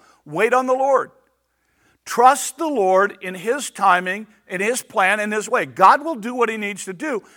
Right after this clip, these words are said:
but you're gonna have to wait. And I think that's what's so hard for many of us, because we have our, our, our routines and we have our, our, our schedules and we have our lives all planned out.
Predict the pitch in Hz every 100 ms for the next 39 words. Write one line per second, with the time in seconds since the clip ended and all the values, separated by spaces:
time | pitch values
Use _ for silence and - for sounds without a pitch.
0 | _ - 196 202 320 277 214 202 196 202
1 | 185 202 151 _ _ _ _ _ _ _
2 | _ _ - 220 214 277 262 269 294 269
3 | - 220 208 247 262 202 170 143 123 98
4 | _ _ _ _ _ _ 202 226 160 220
5 | 294 262 277 226 202 156 - _ 175 170
6 | 180 165 170 165 240 214 170 147 165 220
7 | 220 208 185 165 160 165 156 - 147 -
8 | - 220 175 165 127 151 208 202 214 202
9 | 185 160 175 202 190 175 180 - 185 185
10 | 180 196 175 -